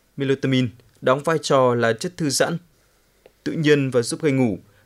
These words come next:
Vì vậy, thiếu canxi có thể khiến bạn bị rối loạn liên quan tới giấc ngủ. Chậm dậy thì ở bé gái. Bé gái bị thiếu canxi trong cơ thể có thể bị dậy thì muộn. Điều này cũng có thể gây ra những rối loạn kinh nguyệt như đau bụng kinh niên và kinh nguyệt không đều.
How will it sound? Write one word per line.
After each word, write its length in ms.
Vì 120
vậy, 180
thiếu 160
canxi 340
có 160
thể 180
khiến 260
bạn 180
bị 100
rối 180
loạn 260
liên 160
quan 240
tới 100
giấc 140
ngủ. 240
Chậm 240
dậy 140
thì 180
ở 40
bé 160
gái. 300
Bé 160
gái 220
bị 120
thiếu 160
canxi 360
trong 180
cơ 120
thể 220
có 140
thể 260
bị 180
dậy 160
thì 120
muộn. 240
Điều 160
này 160
cũng 180
có 80
thể 180
gây 180
ra 220
những 140
rối 140
loạn 220
kinh 160
nguyệt 280
như 140
đau 120
bụng 220
kinh 180
niên 220
và 220
kinh 240
nguyệt 180
không 100
đều. 140